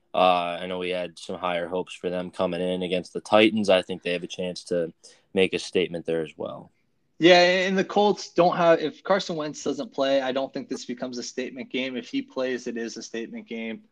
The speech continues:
Speaker 2: Um, I think you're absolutely right with that Saints-Patriots play. Both teams one and one. Gonna be probably wild card contenders, although the Patriots are tied for first in their division right now with the,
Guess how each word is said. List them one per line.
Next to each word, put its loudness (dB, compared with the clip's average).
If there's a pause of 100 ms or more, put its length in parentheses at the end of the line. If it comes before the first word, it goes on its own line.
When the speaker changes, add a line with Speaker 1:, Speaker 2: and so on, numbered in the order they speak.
(260)
Speaker 2:
Um, -8 (260)
I 2
think -2
you're 2
absolutely -4
right 4
with -8
that -4
Saints-Patriots -6
play. -2
Both -4
teams -8
one -4
and -8
one. -2 (500)
Gonna 2
be 2 (400)
probably 4
wild 2
card 0
contenders, -4
although 2
the -6
Patriots -4
are -4
tied -4
for -12
first -6
in -8
their -4
division -6
right -8
now -6
with -8
the, -10